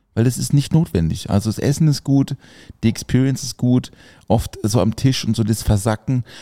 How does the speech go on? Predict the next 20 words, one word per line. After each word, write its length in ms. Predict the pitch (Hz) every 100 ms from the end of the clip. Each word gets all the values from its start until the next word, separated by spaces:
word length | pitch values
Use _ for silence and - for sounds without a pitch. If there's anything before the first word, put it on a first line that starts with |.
| -
Man 160 | 104 107
hat 120 | 143
halt 180 | 131 -
auch 80 |
nicht 140 | 127 117
so 80 | 117
diesen 240 | 107 104
Versack-Moment 960 | - 104 - - - 87 80 76 71 -
irgendwie, 440 | 65 - 71 67 -
außer 240 | 117 95
halt 140 | 101
in 80 | 95
der 100 | 87
Bar, 400 | - 71 60 65 _ _ -
ne? 220 | 82 101 - - - - _ _
Aber 260 | 95 98 104
also 200 | 101 101
kann 180 | - 117
man 160 | 143 131
machen, 440 | 113 143 196 196